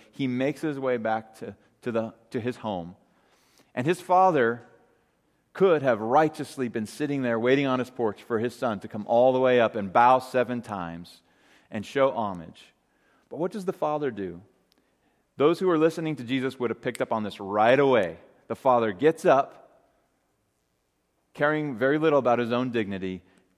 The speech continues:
and runs to his son and embraces him and brings him in. And he says, "Kill the fatted calf. My son was dead, but now he's alive.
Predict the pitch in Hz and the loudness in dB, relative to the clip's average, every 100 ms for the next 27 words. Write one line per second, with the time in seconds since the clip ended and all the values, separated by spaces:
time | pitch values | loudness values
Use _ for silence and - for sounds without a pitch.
0 | _ 101 92 82 92 113 135 110 85 - | _ -10 -10 -12 -2 2 4 2 -4 -14
1 | - _ _ 113 110 120 - 92 87 87 | -20 _ _ -6 -6 -8 -8 -8 -8 -12
2 | 101 95 90 104 104 95 87 82 80 _ | -10 -8 -4 -4 -4 -10 -14 -16 -20 _
3 | _ _ _ 98 90 110 139 131 117 95 | _ _ _ -12 -4 -2 -2 -2 -4 -6
4 | 82 85 90 85 - 92 82 - 127 131 | -10 -12 -14 -14 -10 -10 -12 -4 -4 -2
5 | 131 123 117 - 90 90 - _ _ _ | -2 -2 -4 -10 -10 -10 -16 _ _ _
6 | - 101 98 - - 139 147 139 107 110 | -6 -4 -4 -8 -2 -2 0 -6 0 0
7 | 110 98 98 104 113 117 110 104 90 85 | 0 -4 -8 -6 -4 -4 -6 -4 -4 -6
8 | 87 | -10